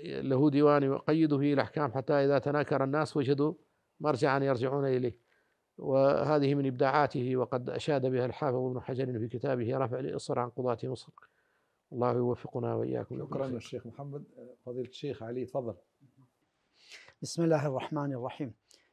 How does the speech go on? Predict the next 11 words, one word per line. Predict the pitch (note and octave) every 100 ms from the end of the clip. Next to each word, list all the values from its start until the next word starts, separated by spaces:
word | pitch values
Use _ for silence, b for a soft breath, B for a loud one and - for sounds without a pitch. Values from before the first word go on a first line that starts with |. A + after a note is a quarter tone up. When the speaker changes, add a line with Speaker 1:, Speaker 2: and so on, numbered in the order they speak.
| b _ _
Speaker 3:
الدستور | D3 C#3+ D3 - G3 G3
هو | D#3 F3+ D3+ C#3 -
القواعد | C3 - C3 C#3 C#3+ B2+ C3 - - - _ _ -
والمبادئ | C#3 D3 C#3+ B2+ D3 C3 C3+ A#2+
العامة | A#2 C3+ C3+ C3 B2+ B2 _ _ _ _ _ _ _ _ -
التي | D3 D#3+ C#3+
تنظم | C3 D3 D3+ C3 C#3+ C3+
العلاقة | B2 A#2+ C3 B2+ - A#2 B2+
بين | B2 D3 C#3
الحاكم | A#2 - C#3+ C#3 - D3+ D3 - _ _
والمحكوم، | C#3 C3 B2+ - - A#2+ G#2